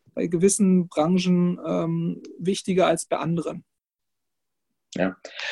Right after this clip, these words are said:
Speaker 2: Herr Kube, ich glaube, wir, wir sind zum Ende gekommen. Ich habe mich sehr zu bedanken dafür, dass Sie sich zur Verfügung gestellt haben. Ich würde
Speaker 1: Gerne.
Speaker 2: das gerne, wenn, wenn es vielleicht im nächsten, in der nächsten Woche wieder neue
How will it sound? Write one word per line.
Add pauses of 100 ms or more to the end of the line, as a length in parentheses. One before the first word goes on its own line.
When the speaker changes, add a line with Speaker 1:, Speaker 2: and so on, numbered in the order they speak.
Speaker 2:
Herr
Kube,
ich
glaube, (100)
wir, (160)
wir
sind
zum
Ende
gekommen.
Ich
habe
mich
sehr
zu
bedanken
dafür,
dass
Sie
sich
zur
Verfügung
gestellt
haben. (320)
Ich
würde
Speaker 1:
Gerne.
Speaker 2:
das
gerne,
wenn, (340)
wenn
es
vielleicht (140)
im
nächsten,
in
der
nächsten
Woche
wieder
neue